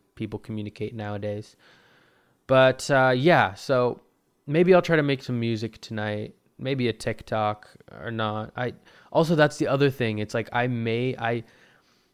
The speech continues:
in what, two months, I got, like, five thousand followers on TikTok. I made two hundred thirty dollars off of, uh, sample packs just selling to people who followed me on TikTok. I made, like, two hundred fifty, and then I just dropped off the face of the fucking planet.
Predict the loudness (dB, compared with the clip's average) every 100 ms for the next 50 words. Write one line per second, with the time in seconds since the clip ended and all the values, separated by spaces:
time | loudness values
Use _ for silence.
0 | _ -6 -4 -4 -6 -2 -2 -2 -6 -2
1 | 0 0 -2 -2 -4 2 0 0 -6 -12
2 | -6 -2 0 0 0 0 -2 -2 0 0
3 | 0 -2 -2 -6 -6 -8 -4 -2 -2 -4
4 | -10 -8 -4 -4 -6 -8 -8 -6 -4 -4
5 | -4 -4 -4 -2 0 0 2 0 -2 -4
6 | -4 -8 -10 -14 _ _ _ _ _ _
7 | _ _ -6 -4 -4 -4 -4 -2 -6 -2
8 | -4 -4 -10 -10 -6 -2 -2 -2 -4 -6
9 | -6 -4 -4 -4 -6 -4 -2 0 0 -2
10 | -4 -6 -8 -10 -8 -8 -8 -14 -14 -10
11 | -8 -8 -8 -10 -8 -6 -4 -4 -6 -6
12 | -6 -6 -4 -4 -4 -6 -6 -6 -4 -4
13 | -2 -4 -4 -8 -10 -10 -6 -6 -6 -8
14 | -6 -10 -8 -8 -8 -10